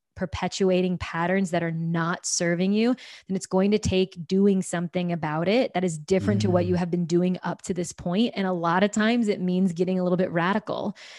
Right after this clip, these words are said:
Speaker 1: It means going to a retreat or a conference or a workshop, reading the book, the podcast, investing in yourself in some way, shape, or form. And investing doesn't only mean money. That's time and energy as well, which are all valuable,
Speaker 2: Yeah.
Speaker 1: um, resources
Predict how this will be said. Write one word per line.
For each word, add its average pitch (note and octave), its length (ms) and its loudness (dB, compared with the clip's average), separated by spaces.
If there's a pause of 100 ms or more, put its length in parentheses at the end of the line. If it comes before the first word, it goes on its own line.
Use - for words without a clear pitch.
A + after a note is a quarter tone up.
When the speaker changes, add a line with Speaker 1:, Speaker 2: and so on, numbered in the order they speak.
(160)
Speaker 1:
It F#3+ 120 2
means G3 380 2 (360)
going F#3+ 320 6
to G3+ 140 6
a G3 40 6
retreat G3 460 2
or F#3 80 4
a F3 40 2
conference F#3 440 0
or F#3 100 6
a F#3 80 6
workshop, E3+ 640 2
reading G3 400 2
the G3 80 6
book, F3+ 360 2
the F3+ 80 0
podcast, F3 920 -2
investing G3 560 2
in G3 120 2
yourself F3+ 440 2
in F3+ 100 0
some F#3+ 300 0
way, F#3+ 140 2
shape, F3 240 -2
or F3+ 80 0
form. F3+ 260 0
And F3 80 0
investing F#3 400 0
doesn't F3+ 260 0
only F#3 260 0
mean F3+ 220 2
money. E3+ 420 0 (260)
That's - 160 -10
time F#3+ 420 2
and E3+ 220 -2
energy F3 520 2
as E3+ 220 0
well, E3 380 2
which E3+ 180 0
are E3+ 220 0 (100)
all F#3 240 4
valuable, F3 840 2 (300)
Speaker 2:
Yeah. F3 400 0
Speaker 1:
um, F3 160 -2
resources F3+ 840 2